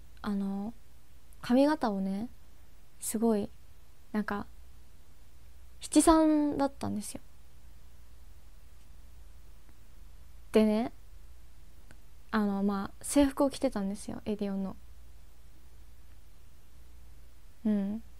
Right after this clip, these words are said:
着ててね、めっちゃなんかこう、商売上手だったんですよ。<laughs> すごい商売上手でね、なんか、「カードを忘れたんです」って言ったら、なんか、「アプリがどうたらこうたら」みたいな、すごいなんかいろいろ言われたんだけど、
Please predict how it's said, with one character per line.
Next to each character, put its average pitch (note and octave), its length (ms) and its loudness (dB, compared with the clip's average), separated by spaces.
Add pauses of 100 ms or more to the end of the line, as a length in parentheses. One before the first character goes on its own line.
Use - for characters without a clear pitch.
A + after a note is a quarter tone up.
(1300)
着 - 80 -8
て B3+ 160 4
て A3 100 2
ね、 G3 300 0 (920)
め A3+ 140 10
っ A#3 60 4 (100)
ち - 100 2
ゃ D#4+ 40 10
な E4 100 12
ん D#4 60 10
か A3 100 2
こ G3 320 0
う、 - 40 -8
商 D4 240 8
売 D4 220 8
上 C#4 180 4
手 A3 80 4
だ G3+ 80 0
っ - 20 -10
た - 160 -6
ん G3+ 80 -2
で G3+ 60 -4
す - 100 -10
よ。 - 100 -6 (1160)
<laughs> - 440 0 (840)
す - 200 4
ご C#4+ 160 10
い A#3+ 100 8
商 A#3 420 2
売 A#3+ 260 4
上 A#3 220 2
手 G3+ 120 0
で G3 100 0
ね、 G3+ 160 -2
な G#3 100 -2
ん G#3 40 -2
か、 - 220 -6 (680)
「カ D4+ 220 4
ー - 20 8
ド B3 140 8
を A3+ 100 6
忘 A3 120 -2
れ A#3 100 2
た A#3+ 120 -2
ん A#3+ 60 2
で A#3 100 2
す」 A#3 140 -2
っ A3+ 40 0
て - 20 -12
言 - 80 -10
っ - 20 -10
た A#3 80 0
ら、 - 40 6
な A#3+ 40 8
ん A#3 40 6
か、 - 140 -2
「ア C#4+ 60 6
プ C#4+ 120 2
リ C#4+ 80 4
が B3+ 160 0
ど C4 100 0
う - 20 0
た - 80 -4
ら C4+ 60 -2
こ C#4+ 100 -4
う C#4 40 -4
た B3 80 0
ら」 G3 120 2
み G#3+ 80 0
た G#3+ 60 0
い G#3+ 40 -2
な、 A3+ 120 -4 (140)
す - 100 -4
ご A3+ 60 2
い G#3+ 40 4
な G#3+ 60 2
ん - 20 2
か G#3+ 80 -2
い A3 60 4
ろ A3+ 80 8
い B3 60 8
ろ B3+ 40 8
言 B3 100 4
わ A#3+ 60 2
れ A#3+ 80 2
た A#3+ 120 -2
ん G#3+ 60 0
だ G3+ 60 0
け A3+ 120 -6
ど、 A#3 160 -6